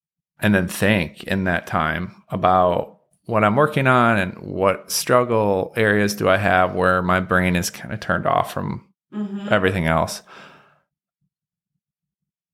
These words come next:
Speaker 1: And then there's the boring stuff. Like, I would market a little more often. I would try and write some S O Ps that I know I need to have in place. I would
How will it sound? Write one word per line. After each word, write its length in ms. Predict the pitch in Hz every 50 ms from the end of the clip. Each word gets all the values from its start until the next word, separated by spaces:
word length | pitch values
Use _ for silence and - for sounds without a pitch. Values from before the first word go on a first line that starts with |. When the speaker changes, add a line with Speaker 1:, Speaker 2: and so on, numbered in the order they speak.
| _ -
Speaker 1:
And 140 | 131 139 135
then 180 | 131 127 127 120
there's 240 | 113 104 104 101 -
the 60 | 101
boring 400 | 90 92 92 90 87 85 80 80
stuff. 400 | - - - 80 78 - - -
Like, 180 | - - -
I 80 | - 95
would 140 | 98 101 107
market 380 | 113 110 95 90 90 - 104 90
a 60 | 90
little 240 | 90 90 95 92 90
more 220 | 87 87 87 90
often. 720 | 82 - 85 82 80 - - - 92 85 85 87 87 85
I 140 | 85 85 85
would 160 | 85 85 87
try 260 | - - 92 90 90
and 100 | 92 92
write 220 | 90 87 92 - -
some 140 | - 104 92
S 180 | 92 95 -
O 80 | 98 80
Ps 320 | - - 104 90 87 85
that 120 | - 80 82
I 100 | 85 87
know 180 | 87 85 85
I 80 | 82 82
need 180 | 85 82 82
to 60 | 80 -
have 220 | - 85 85 87
in 100 | 87 85
place. 500 | - - 80 80 82 82 82 82 - -
I 120 | 85 82
would 280 | 82 82 82 85 85 -